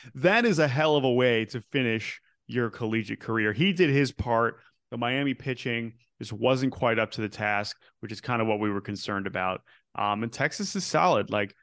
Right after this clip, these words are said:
Texas isn't maybe as flashy as they've been in years past, but they can really freaking play. And, uh, I'm not surprised to see them in a super again. So credit to them, they earned it. But I mean, Yo-Yo might have made himself another, you know, five hundred, six hundred grand in this <laughs> last week or so,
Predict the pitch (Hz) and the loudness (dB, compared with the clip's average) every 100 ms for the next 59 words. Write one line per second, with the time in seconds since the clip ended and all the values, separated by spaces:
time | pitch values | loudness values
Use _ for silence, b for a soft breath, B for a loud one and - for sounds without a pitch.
0 | b _ - 143 139 131 131 131 131 131 | b _ -6 -4 -4 -2 2 4 4 4
1 | 113 - 120 117 - 117 117 110 113 110 | 2 0 0 0 0 -2 -2 -2 -2 -2
2 | 110 107 107 107 123 - - b b - | -2 -4 -2 -2 -2 -6 -14 b b -16
3 | - 123 143 127 123 127 117 - 120 104 | -4 -2 0 2 4 4 2 -2 -6 -6
4 | 98 110 95 95 _ b b - 104 101 | -4 -2 0 -4 _ b b -8 -6 -2
5 | 101 98 107 110 - 110 107 98 - 101 | 0 0 2 -2 -2 -6 -4 -4 -4 -10
6 | - 101 101 - 110 117 123 175 180 113 | -6 -4 -4 -4 -2 -2 0 -2 0 -2
7 | B B - 147 143 135 135 131 135 131 | B B 0 2 4 4 4 2 2 0
8 | - 113 B B - 139 139 135 160 170 | 2 -2 B B -2 2 4 6 8 6
9 | 147 135 123 123 117 110 123 110 117 110 | 6 2 2 0 0 0 0 0 -2 -4
10 | 107 110 107 101 - 113 107 110 101 - | -4 -4 -6 -6 0 2 2 0 -2 -4
11 | - 107 92 - 104 98 95 B B B | -2 -4 -4 -2 0 0 -4 B B B
12 | - 120 110 139 - 247 160 - 147 180 | -2 0 2 0 4 2 2 0 4 4
13 | 185 151 127 143 131 123 | 4 2 0 2 2 2